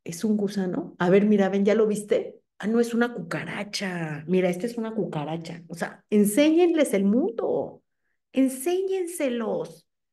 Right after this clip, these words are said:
Coméntenles lo que ven. Esta es una tienda, mira, aquí venden, em, piso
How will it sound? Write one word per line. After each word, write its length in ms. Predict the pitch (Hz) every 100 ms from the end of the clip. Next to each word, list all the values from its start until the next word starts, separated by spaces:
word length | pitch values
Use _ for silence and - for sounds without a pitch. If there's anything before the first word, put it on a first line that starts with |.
| _ _ _ -
Coméntenles 920 | 262 262 302 359 381 370 349 339 285
lo 220 | 254 247
que 140 | 214
ven. 500 | 175 254 302 339 233
Esta 200 | 226 -
es 120 | 311
una 280 | 294 285 277
tienda, 420 | - 240 247 233
mira, 340 | 196 180 160 -
aquí 680 | 175 170 - 294 427 - - _ _ -
venden, 720 | 170 202 208 220 233 233 -
em, 720 | 180 170 165 156 156 151 - - _ _ _ _ _ _ _ _ _ _
piso 800 | 247 294 - - - - - -